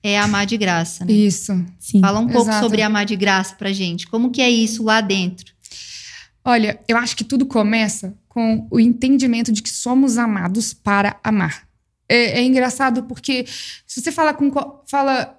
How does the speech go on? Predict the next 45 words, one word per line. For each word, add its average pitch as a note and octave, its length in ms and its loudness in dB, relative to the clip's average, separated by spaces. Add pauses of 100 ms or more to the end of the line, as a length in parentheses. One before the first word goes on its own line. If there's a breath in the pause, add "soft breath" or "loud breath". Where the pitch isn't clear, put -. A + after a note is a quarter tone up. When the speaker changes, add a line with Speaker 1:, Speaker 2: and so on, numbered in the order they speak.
Speaker 2:
pra C#4 140 -2
qualquer C#4+ 400 -2
pessoa F#3 580 0
que - 120 -6
o A#3 40 4
importante A#3 600 -2
é F#3+ 40 0
amar, G#3+ 300 0
essas G#3 200 -6
pessoas, B3 320 -2
elas C4 240 2
vão C4+ 180 2
concordar. F#3+ 640 0 (380 loud breath)
Mas A#3 160 2
o C4+ 60 4
amor C4 400 4
pras A#3+ 220 -6
pessoas A3+ 380 -8
é A#3+ 60 -4
algo A#3 200 0
muito B3 220 -2
subjetivo. B3 840 -4 (220)
E A#3 80 -4
pra C4 160 2
nós C#4+ 200 2
não, C#4 120 2
ele C4 80 0
tem C4 140 -2
um C4+ 100 6
nome. C4 400 2
Speaker 1:
Sim. G3 300 -12 (120)
Speaker 3:
Uhum. G3+ 360 2
Speaker 1:
Uma F#3 100 -4
pessoa. F#3 180 -6 (140)
Speaker 2:
Então, D4+ 240 2
pra C#4 220 0
nós, B3+ 640 2
o B3+ 100 0
amor B3+ 360 2
é B3 120 0
algo G#3+ 320 0
que - 140 -14
primeiro C#4+ 640 4
você C#4 340 -2
recebe. B3+ 680 0